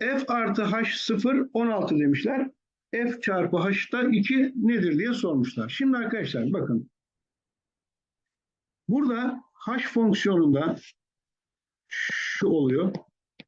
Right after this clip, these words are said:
H sıfır nedir diye sorsak arkadaşlar şu değer veririz. Yani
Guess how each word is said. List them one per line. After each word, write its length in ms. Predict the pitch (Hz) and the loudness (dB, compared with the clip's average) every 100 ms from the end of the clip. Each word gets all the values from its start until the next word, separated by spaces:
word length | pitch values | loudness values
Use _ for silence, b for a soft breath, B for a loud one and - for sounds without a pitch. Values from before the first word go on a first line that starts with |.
| - | -12
H 240 | - 240 | -6 -6
sıfır 680 | 262 - - 254 240 240 196 | -4 -8 -4 -2 0 0 2
nedir 400 | 214 247 226 196 | 2 2 2 0
diye 180 | 208 | 0
sorsak 500 | 190 - 185 - 170 | -2 -2 -2 -2 -4
arkadaşlar 540 | 165 139 139 135 - 214 | -4 -4 -4 -4 -4 -4
şu 240 | - 233 | -2 0
değer 260 | 220 220 196 | 0 -2 -2
veririz. 360 | 190 160 - - | -2 -2 -4 -4
Yani 500 | 180 165 160 214 | -4 -2 -2 -2